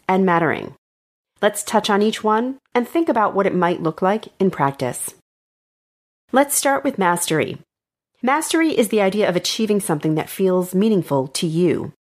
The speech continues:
It's not crossing something off your to-do list or delivering something your boss or client needs.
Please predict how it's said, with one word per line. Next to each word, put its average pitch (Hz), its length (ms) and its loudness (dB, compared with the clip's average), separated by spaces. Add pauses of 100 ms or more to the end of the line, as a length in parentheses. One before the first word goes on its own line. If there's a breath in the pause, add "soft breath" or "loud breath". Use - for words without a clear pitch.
(400)
It's 214 200 0
not 240 280 0
crossing 214 400 0
something 196 340 2
off 175 240 2
your 165 120 0
to-do 170 320 0
list 131 420 0
or 160 180 4
delivering 180 540 2
something 170 320 0
your 156 120 2
boss 165 440 0
or 147 140 0
client 160 400 0
needs. - 420 -4